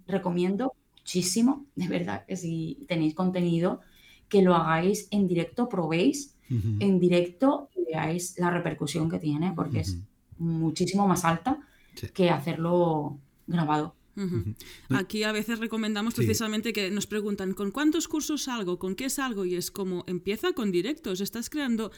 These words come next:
Speaker 3: el contenido as you go, que se llama,
Speaker 2: Al
Speaker 3: pues, a la
Speaker 2: momento,
Speaker 3: marcha.
Speaker 2: claro.
Speaker 3: Y también validas si hay interés y si realmente, eh, también tú te sientes bien haciendo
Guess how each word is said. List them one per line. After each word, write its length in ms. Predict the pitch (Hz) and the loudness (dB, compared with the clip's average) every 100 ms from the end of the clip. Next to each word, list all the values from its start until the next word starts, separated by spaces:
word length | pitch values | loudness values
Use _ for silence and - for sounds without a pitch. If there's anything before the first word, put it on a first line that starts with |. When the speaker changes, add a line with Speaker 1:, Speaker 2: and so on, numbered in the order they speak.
| - - | -18 -6
Speaker 3:
el 100 | 214 | -4
contenido 540 | 226 226 226 233 277 | 0 0 2 0 0
as 160 | 240 190 | -2 -2
you 100 | 214 | -2
go, 220 | 202 226 | -2 -4
que 80 | 254 | -4
se 140 | 240 | -4
llama, 260 | 208 208 180 | -2 0 2
Speaker 2:
Al 60 | 127 | 4
Speaker 3:
pues, 160 | 127 | 4
a 80 | 131 | 4
la 100 | 120 | 2
Speaker 2:
momento, 40 | 123 | 0
Speaker 3:
marcha. 300 | - - 339 392 - | -2 -4 -6 -8 -6
Speaker 2:
claro. 160 | 104 95 - | -6 -6 -4
Speaker 3:
Y 80 | 233 | -2
también 440 | 220 233 294 311 | 0 2 4 4
validas 460 | 214 269 370 202 - | 4 6 4 4 -2
si 180 | - | -2
hay 140 | 233 247 | 0 2
interés 480 | 254 240 254 349 - | 2 0 -2 0 0
y 80 | |
si 240 | 240 - 220 | -2 -2 -2
realmente, 680 | 214 214 220 220 226 208 196 | 0 0 0 -2 -2 -2 -2
eh, 40 | |
también 320 | 165 165 185 | -2 -2 -2
tú 140 | 185 226 | -2 -2
te 80 | |
sientes 340 | 202 214 202 208 | -2 -2 0 0
bien 140 | 208 | 0
haciendo 400 | 196 208 202 196 | -2 -4 -4 -2